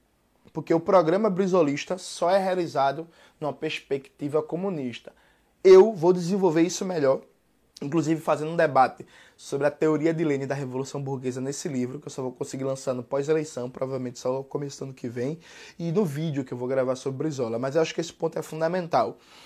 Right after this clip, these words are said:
Minha perspectiva de reivindicar Brizola, de reivindicar Darcy Ribeiro, de reivindicar Josué de Castro, é reivindicá-los, mas compreendendo que a realização do seu programa passa necessariamente pela superação dos limites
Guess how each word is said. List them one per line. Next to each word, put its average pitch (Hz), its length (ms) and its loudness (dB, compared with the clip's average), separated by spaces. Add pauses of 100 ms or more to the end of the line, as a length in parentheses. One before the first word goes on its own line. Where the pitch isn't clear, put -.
Minha 156 160 0
perspectiva 156 640 -4
de 143 80 -4
reivindicar 147 560 -2
Brizola, 131 520 0
de 123 80 -10
reivindicar 139 440 -4
Darcy 139 300 -6
Ribeiro, 127 480 -4
de 127 60 -6
reivindicar 131 520 -4
Josué 135 380 -4
de 127 80 -6
Castro, 127 540 -2 (340)
é - 60 -6
reivindicá-los, 143 1080 2 (240)
mas 147 180 -2
compreendendo 156 460 0
que 151 100 -2
a 147 40 2
realização 170 960 2
do 214 100 0
seu 185 220 4
programa 139 720 0 (160)
passa 160 640 2 (300)
necessariamente 156 1080 0
pela 156 220 2
superação 196 1000 4
dos 190 140 -4
limites 180 800 -2